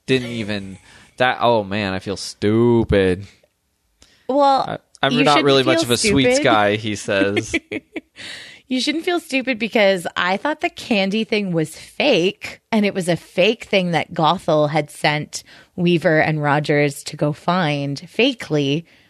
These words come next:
Speaker 2: We had all decided
Speaker 1: <laughs>
Speaker 2: that
Speaker 1: Right,
Speaker 2: because we
Speaker 1: 'cause
Speaker 2: decided that a real detective would already know that they had gotten an anonymous chocolate delivery.
Speaker 1: And she was the only one who ever mentioned them, and often she brought them in, in her own hands.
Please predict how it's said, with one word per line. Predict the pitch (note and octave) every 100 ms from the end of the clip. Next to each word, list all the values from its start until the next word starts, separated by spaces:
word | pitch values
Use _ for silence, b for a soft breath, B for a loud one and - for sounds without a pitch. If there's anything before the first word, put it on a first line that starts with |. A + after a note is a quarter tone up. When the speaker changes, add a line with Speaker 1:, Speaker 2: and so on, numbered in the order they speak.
| b
Speaker 2:
We | F#3
had | F#3+
all | G3+ E3 F#3
decided | F#3+ - F3 F#3 D3+
Speaker 1:
<laughs> |
Speaker 2:
that | C3 C3+ F#3 - _ - B B B -
Speaker 1:
Right, | G3
Speaker 2:
because | A3 F#3 D#3+
we | F#3+
Speaker 1:
'cause | G3
Speaker 2:
decided | - F#3 G3 F3+
that | F3 E3+ D#3+
a |
real | D#3+ E3
detective | D#3 F3 F3+ - D3 D3+
would | D3
already | D#3+ D#3 D#3 D3+ D3
know | D3 D3+ C#3+ C3+
that | C3+ C#3 -
they | C#3
had | D#3 -
gotten | C3 D3
an | C#3
anonymous | C3+ C3+ C3+ C3 C3+ -
chocolate | C#3+ D3+ D3
delivery. | - C3 A#2+ - - G#3 G3+ B B
Speaker 1:
And | B
she | D#3 G#3
was | G3 F#3+
the | F#3+
only | E3+ F3
one | D#3 D#3 D3+
who | D3+
ever | - C#3+ D3+
mentioned | B2+ B2+ C#3+ E3 C3+
them, | B2 A#2
and | C3+
often | A#2+ D3+ - C3+
she | - -
brought | E3+ D3+ C#3
them | D3 C#3
in, | D3
in | B2+
her | A#2+ -
own | C3+ C3
hands. | B2 C3+ G2+ F#2+ -